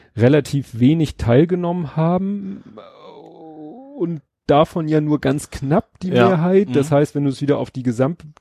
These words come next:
Speaker 1: äh, naja, Bevölkerung oder auf die Gesamtwahl brechen. Also ich hab da mal was rausgesucht.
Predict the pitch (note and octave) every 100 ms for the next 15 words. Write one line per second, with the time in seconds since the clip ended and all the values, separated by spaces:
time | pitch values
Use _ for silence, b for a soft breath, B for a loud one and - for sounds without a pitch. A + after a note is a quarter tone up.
0 | - C#3 C#3+ C3 - _ _ - _ -
1 | A2 A#2 G2+ G2+ B2+ D#3 D#3 D3 B2+ B2
2 | A2+ - G#2+ G#2 G#2+ A#2+ A2 A2 C#3+ D3
3 | D#3 B B C3 B2 D3 D3+ C3+ B2+ -
4 | C3+ F3 - F3+ F#3 -